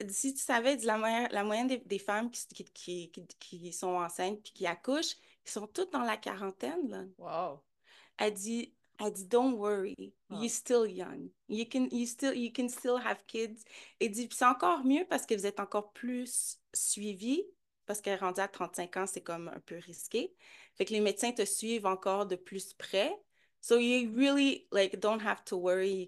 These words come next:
Speaker 1: can still have kids. » Puis là, j'étais comme, <gasps> puis c'est drôle parce que c'est quelque chose que,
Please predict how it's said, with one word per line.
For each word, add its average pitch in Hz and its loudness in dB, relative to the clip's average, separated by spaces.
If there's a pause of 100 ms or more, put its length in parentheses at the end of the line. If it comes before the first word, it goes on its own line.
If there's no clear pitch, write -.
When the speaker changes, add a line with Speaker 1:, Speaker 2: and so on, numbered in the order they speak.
(100)
Speaker 1:
can 196 -10
still 185 -4
have 170 -6 (100)
kids. » - -10 (580)
Puis 254 0
là, 277 6
j'étais 285 2
comme, 220 4
<gasps> 294 -8
puis 262 2
c'est 262 2
drôle 302 4
parce - -8
que 226 0
c'est 214 -4
quelque 196 -4
chose 269 2
que, 180 4